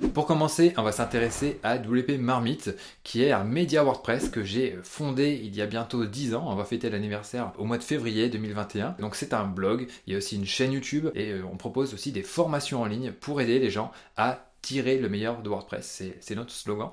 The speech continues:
Le premier objectif, c'était de faire un chiffre d'affaires multiplié par deux, euh, par rapport à l'année dernière. Alors cet objectif n'a pas été atteint, on n'a fait que fois un virgule cinq.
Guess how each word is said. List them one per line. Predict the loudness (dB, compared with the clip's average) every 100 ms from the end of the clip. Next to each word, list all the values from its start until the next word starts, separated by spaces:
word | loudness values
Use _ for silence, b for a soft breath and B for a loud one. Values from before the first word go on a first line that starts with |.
| -2
Le | 0
premier | 4 4
objectif, | 4 2 0 0 0 -4
c'était | -4 0 2 2 2
de | -2
faire | 0 -2 -2
un | -4
chiffre | -8 -4 -4
d'affaires | -4 -6 -6
multiplié | -6 -8 -2 -2 0
par | 0 -2 -4
deux, | 2 2 2 B B -8
euh, | -6 -6 -8
par | -6 -6
rapport | -2 0
à | 0
l'année | 0 0 0
dernière. | 2 0 -2 0
Alors | 0 2
cet | 2 0
objectif | 0 0 -4 -2
n'a | 0
pas | 4 2
été | 4
atteint, | 2 2 -4
on |
n'a | -6
fait | -6 -4
que | -4
fois | 2 2 2 -2 -6
un | 0 2
virgule | 4 2 2
cinq. | 0 0 -2